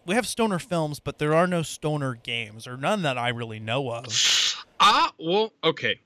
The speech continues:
Speaker 2: So what about Scott Pilgrim versus the World? Fantastic movie, really awesome game, especially if you're Liddy McTi-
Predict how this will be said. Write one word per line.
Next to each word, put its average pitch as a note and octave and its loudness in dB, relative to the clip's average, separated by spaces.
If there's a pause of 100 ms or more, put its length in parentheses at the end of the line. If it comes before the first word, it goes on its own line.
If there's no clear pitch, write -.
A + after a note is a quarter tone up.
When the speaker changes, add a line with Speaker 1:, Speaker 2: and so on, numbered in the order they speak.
(160)
Speaker 2:
So - -4
what G3 4
about C4 0
Scott D3+ 0
Pilgrim B2 -2
versus G#2+ -8
the G2 -14
World? - -14 (580)
Fantastic G#3+ 4
movie, G#3+ 2 (160)
really D#3+ 2
awesome D3 0
game, B2 2
especially A2+ 0
if F#2+ -6
you're G2+ 0
Liddy G2+ 2
McTi- F#2+ -8